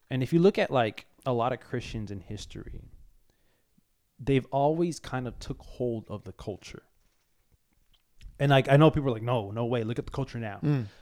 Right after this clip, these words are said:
Speaker 1: But if you think about it, like, let's just name a few people. I think, like, Bach. I forgot his actual full name, but Bach.
Speaker 2: Johann Sebastian.
Speaker 1: There you go.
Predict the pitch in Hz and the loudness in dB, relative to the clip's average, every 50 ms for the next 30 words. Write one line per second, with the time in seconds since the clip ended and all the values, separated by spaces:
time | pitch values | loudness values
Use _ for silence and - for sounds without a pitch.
0 | - - 143 - 139 190 - 403 392 262 131 117 101 - 90 87 87 101 - _ | -2 0 0 2 2 2 4 4 4 4 2 -2 -2 -10 -14 -14 -14 -16 -16 _
1 | _ _ _ _ _ _ - 117 113 110 120 127 120 - - 147 - - 123 123 | _ _ _ _ _ _ -10 -10 -10 -8 -8 -10 -10 -10 -10 -12 -6 -2 0 2
2 | 127 131 143 139 - - 143 - 110 107 - - 104 120 135 147 - - 113 107 | 4 4 4 2 2 -2 -6 -4 -6 -10 -10 -10 -12 -12 -12 -14 -14 -14 -14 -12
3 | - 120 110 101 - 90 95 98 92 _ _ _ _ - 101 113 101 - - - | -12 -12 -14 -14 -14 -14 -14 -14 -14 _ _ _ _ -4 -2 -2 -2 -2 -6 -8
4 | - - - - - - - - - - - - - - - - - - - - | -16 -20 -18 -16 -18 -18 -18 -20 -20 -20 -20 -18 -18 -18 -16 -18 -18 -18 -20 -20
5 | - _ - - - - - - 127 120 104 110 110 92 104 98 - - - 98 | -20 _ -16 -16 -16 -16 -14 -8 -6 -6 -6 -4 -6 -6 -6 -8 -10 -12 -14 -14
6 | 98 - - 98 95 95 98 95 95 98 98 92 95 - - 98 90 90 92 - | -14 -14 -14 -14 -14 -14 -14 -16 -16 -16 -18 -20 -20 -20 -18 -16 -14 -16 -16 -18
7 | _ _ - 120 101 107 101 101 - - - 143 127 135 139 135 139 135 131 - | _ _ -14 -8 -4 -4 -4 -4 -4 -10 -6 0 2 4 4 4 2 0 0 0
8 | 139 120 123 120 123 - - - 135 131 139 143 143 143 143 135 127 113 | -2 -2 -2 -6 -4 -4 -4 -4 -2 0 4 4 6 6 6 6 4 2